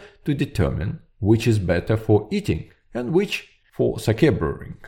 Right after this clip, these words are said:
This process started just before the Meiji period, but intensified after the sake laws were simplified. The famous omachi rice was established in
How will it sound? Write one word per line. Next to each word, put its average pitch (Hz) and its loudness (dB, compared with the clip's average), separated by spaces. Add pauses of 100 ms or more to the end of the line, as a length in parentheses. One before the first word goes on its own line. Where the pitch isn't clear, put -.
(220)
This 214 -2
process - -2
started 190 2
just 151 2
before 101 4
the 95 2
Meiji 92 4
period, 113 -4 (380)
but 175 0
intensified 113 0
after 127 2
the 107 2
sake 107 0
laws 110 2
were 87 0
simplified. - -4 (800)
The 117 6
famous 196 0 (280)
omachi 139 0
rice - -6
was 104 2
established 131 -2 (120)
in 107 4